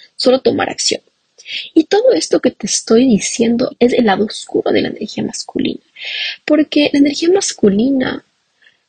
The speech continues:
sana no es oscura, es algo que te ayuda a ti a conseguir lo que deseas.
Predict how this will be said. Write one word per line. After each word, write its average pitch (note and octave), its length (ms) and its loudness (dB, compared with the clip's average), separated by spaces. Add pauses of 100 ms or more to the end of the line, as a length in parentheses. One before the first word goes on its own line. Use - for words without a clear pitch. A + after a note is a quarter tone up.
(200)
sana C4 800 -2 (500)
no D#4+ 320 2
es A4+ 180 4
oscura, - 680 0 (100)
es C4 160 2
algo B3+ 200 4
que B3 100 0
te B3 160 -4
ayuda A#3 340 4
a A#3 40 -2
ti A#3+ 180 0
a A#3+ 60 0
conseguir G#3 960 2
lo A#3 80 2
que - 180 0
deseas. - 540 -10